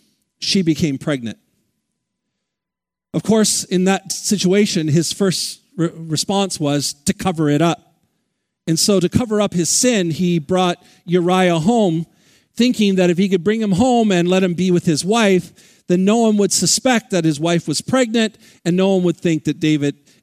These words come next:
is the father of the child. In David's mind, brilliant plan.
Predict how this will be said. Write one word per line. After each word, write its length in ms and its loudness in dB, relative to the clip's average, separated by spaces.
is 420 0
the 420 0
father 340 0
of 100 -4
the 60 -10
child. 380 -8
In 160 -2
David's 480 -2
mind, 460 -2
brilliant 440 -2
plan. 340 -12